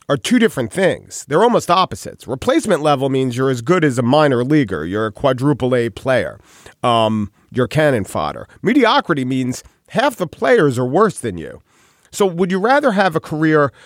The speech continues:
I, I was thinking of Jeremy Affeldt, who's a very useful middle relief pitcher who knew what he is. I'd want Jeremy Affeldt's career. I'm trying to compare it to some guy who maybe led the league in saves once, but,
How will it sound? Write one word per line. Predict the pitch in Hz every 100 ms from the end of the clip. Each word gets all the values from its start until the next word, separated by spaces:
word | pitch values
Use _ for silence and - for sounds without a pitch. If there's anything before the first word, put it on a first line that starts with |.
| -
I, | - -
I |
was | 214
thinking | 277 254
of | 185 123
Jeremy | 117 156 165 156
Affeldt, | 123 143 - 170 180 - _ _ _ -
who's | 175
a | 165
very | 143 208 196
useful | 139 170 - 170 170 160 -
middle | 127 175 175
relief | 147 143 139 -
pitcher | 151 123 131 120 113 _ _
who | 147
knew | 165 170
what | 165
he | 147 135
is. | 131 -
I'd | 208 202
want | 147 160 156
Jeremy | 143 143 139 131
Affeldt's | 127 120 - 117 110
career. | - 113 117 98 67 - - - -
I'm | 143
trying | - 175
to | 151
compare | 143 143 143
it |
to | -
some | 120 127
guy | 127 123
who | 120
maybe | 127 117
led | 117 123 117
the |
league | 117 123 113
in | 110
saves | 101 - 120 120 107
once, | 113 123 113 113
but, | - 117 110